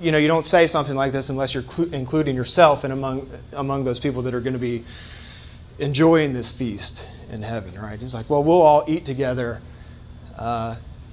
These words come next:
in the kingdom of God. Not, not here at this nice banquet. We don't wanna invite people with bad table manners. We'll all get together in heaven when they have their heavenly garments on and maybe smell a little nicer, and, uh,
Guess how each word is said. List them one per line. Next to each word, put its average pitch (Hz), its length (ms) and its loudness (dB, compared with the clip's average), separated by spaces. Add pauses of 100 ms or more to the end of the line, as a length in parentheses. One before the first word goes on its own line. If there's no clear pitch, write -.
(680)
in 147 100 -4
the 127 80 -4
kingdom 139 280 -4
of 120 80 -10
God. 117 320 -4 (380)
Not, 147 320 0 (440)
not 175 200 2
here 147 480 2 (180)
at 127 140 -4
this 135 280 -6
nice 139 320 -2
banquet. 135 480 -4
We 139 80 -2
don't 139 120 -4
wanna 131 140 -4
invite 123 340 -4
people 127 220 -6
with 113 140 -6
bad 117 200 -4
table 147 280 -2
manners. 107 440 -10 (560)
We'll 156 180 6
all 147 120 6
get 139 160 -2
together 131 340 0
in 120 80 -6
heaven 143 360 2
when 127 100 -2
they 127 100 -2
have 131 280 -2
their 120 300 -2 (220)
heavenly 127 640 -4 (140)
garments 151 420 2
on 127 280 -2
and 127 180 -4 (760)
maybe 139 240 0
smell 156 360 6
a - 20 -2
little 131 220 -2
nicer, 123 600 -4 (120)
and, 127 400 -6
uh, 123 300 -2